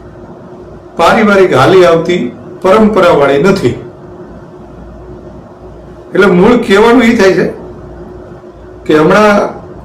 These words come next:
અમારે ગઢડા, ઉમરાળા, વલભીપુરના ધારાસભ્ય શ્રી પૂજનીય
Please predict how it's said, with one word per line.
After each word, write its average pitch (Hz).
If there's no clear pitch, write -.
અમારે 180
ગઢડા, 190
ઉમરાળા, 180
વલભીપુરના 170
ધારાસભ્ય 165
શ્રી 160
પૂજનીય 208